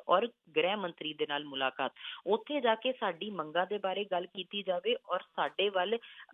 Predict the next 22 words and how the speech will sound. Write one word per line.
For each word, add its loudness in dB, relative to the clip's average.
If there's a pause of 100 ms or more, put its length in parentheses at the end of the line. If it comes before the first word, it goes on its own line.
ਕੇਂਦਰ 4
ਸਰਕਾਰ -2
ਨੂੰ -12
ਗੌਰ 4
ਕਰਨ -6
ਦੇ -6
ਲਈ -10
ਕਿਹਾ -4
ਜਾਵੇ। -8
ਕਹਿੰਦੇ -6
ਕਿਉਂਕਿ -10 (160)
ਅੱਜ -10
ਦੇ -2
ਦਿਨ -4
ਕਿਸਾਨਾਂ 0
ਦੀ -8 (100)
ਹਾਲਤ -2
ਬਹੁਤ 0
ਖਰਾਬ 0
ਹੈ 2
ਪੰਜਾਬ 0
ਦੇ। 2